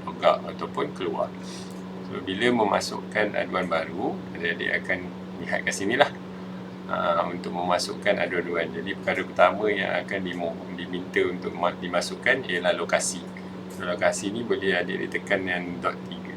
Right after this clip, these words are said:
tiga dot ni, akan keluar satu drop down list untuk pemilihan,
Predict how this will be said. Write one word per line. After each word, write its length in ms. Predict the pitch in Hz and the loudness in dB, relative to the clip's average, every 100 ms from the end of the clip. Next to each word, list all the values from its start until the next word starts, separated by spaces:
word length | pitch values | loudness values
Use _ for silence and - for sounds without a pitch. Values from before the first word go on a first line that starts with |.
| - | -8
tiga 180 | 90 90 87 | -2 0 0
dot 80 | 85 98 | -2 -2
ni, 160 | 131 92 - 85 | -6 -8 -6 -4
akan 400 | - 92 90 92 | -2 -4 -4 -2
keluar 240 | 90 90 90 | 4 6 6
satu 720 | 87 92 95 90 87 87 85 87 | 0 -4 4 4 4 0 0 0
drop 160 | 92 | -2
down 240 | 92 92 92 | 2 2 2
list 240 | 87 - | -2 -4
untuk 240 | 90 95 92 | -8 -8 -6
pemilihan, 560 | 87 90 87 90 90 | -6 -6 -2 4 4